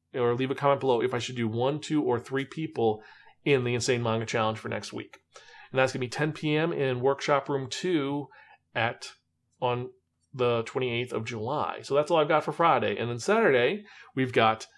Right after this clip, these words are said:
at nine A M, that's early in the morning, we got in Panel Room five, the Intro to Manga and Manga Collection. Yes, if you do, do not know anything about manga,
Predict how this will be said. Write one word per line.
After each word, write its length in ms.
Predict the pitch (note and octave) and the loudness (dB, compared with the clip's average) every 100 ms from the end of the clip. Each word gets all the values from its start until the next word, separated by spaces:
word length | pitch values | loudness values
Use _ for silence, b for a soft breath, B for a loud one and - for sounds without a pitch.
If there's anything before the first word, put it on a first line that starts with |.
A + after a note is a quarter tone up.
| b b _ _ - | b b _ _ -4
at 240 | C#3 B2+ - | -4 -4 -6
nine 340 | C3 D3 F#3 G#3 | 0 4 6 6
A 180 | G#3+ | 6
M, 260 | A3 C3+ G2+ | 4 2 0
that's 280 | A#2 B2+ - - - _ - | -2 -4 -10 -14 -20 _ 6
early 240 | F3+ G3 | 10 10
in 80 | G3+ | 10
the 40 | |
morning, 440 | G3+ F#3+ B2 G#2 G#2 | 6 6 4 0 0
we 80 | |
got 180 | A#2 A2 | 2 0
in 60 | A2 | 0
Panel 260 | D#3+ F3 | 2 6
Room 180 | F#3 F#3+ | 8 6
five, 480 | - D#3+ E3 G#3 F3+ | 6 4 6 4 2
the 160 | C3+ B2+ | 0 -2
Intro 300 | E3 F#3 F#3+ | -2 2 2
to 200 | F#3+ C#3+ | 4 0
Manga 420 | B2 C#3 F3+ F#3+ | 2 2 2 2
and 160 | F#3 F3+ | 2 0
Manga 340 | D#3+ F#3 A3 | 0 0 -2
Collection. 540 | G3 C#3+ B2 G#2+ A#2 A2+ | -2 0 0 0 -4 0
Yes, 300 | E3 D3+ B2+ | 0 0 -4
if 120 | B2+ | -4
you 100 | G3 | 0
do, 240 | G3 D#3 - _ - | 0 0 -6 _ -8
do 120 | C3+ | 0
not 140 | C3+ | 0
know 180 | C3 B2 - | 2 -2 2
anything 300 | C4+ A3 A3 | 0 4 6
about 220 | G#3+ G3+ | 6 8
manga, 440 | F#3+ F#3+ G#3+ C4 | 8 8 6 2